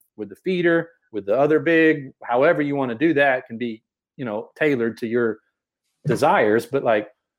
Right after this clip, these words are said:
that's another tactic. But again, man, I'm speaking on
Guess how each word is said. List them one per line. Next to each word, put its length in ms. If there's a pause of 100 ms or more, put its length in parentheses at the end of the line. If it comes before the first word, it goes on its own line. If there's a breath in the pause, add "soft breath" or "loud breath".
(420)
that's 280
another 640 (240)
tactic. 440
But 120
again, 320
man, 120
I'm 100
speaking 460
on 240